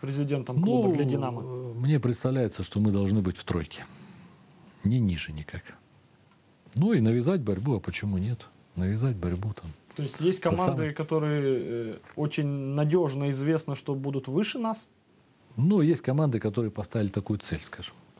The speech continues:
Speaker 1: Мгм.
Speaker 2: Это, допустим, Сахалин. Они полностью сохранили прошлогодний состав,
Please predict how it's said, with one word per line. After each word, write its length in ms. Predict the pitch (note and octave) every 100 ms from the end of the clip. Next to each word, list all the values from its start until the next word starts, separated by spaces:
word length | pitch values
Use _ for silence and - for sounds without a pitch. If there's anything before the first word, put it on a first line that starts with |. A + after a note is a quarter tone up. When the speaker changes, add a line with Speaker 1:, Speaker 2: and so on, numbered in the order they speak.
| - D3
Speaker 1:
Мгм. 160 | C#3 A2+ A2
Speaker 2:
Это, 100 | F2
допустим, 380 | F#2 G2+ - D#2+
Сахалин. 520 | G2+ - F#2+ D#2 D2 - - - - - - - -
Они 180 | F#2+ F2
полностью 460 | B2+ A2 F2 -
сохранили 440 | E2+ E2 G2+ G2 E2+
прошлогодний 580 | - F2 F#2 F2+ D#2 D#2+
состав, 580 | - - D#3 D#3+ -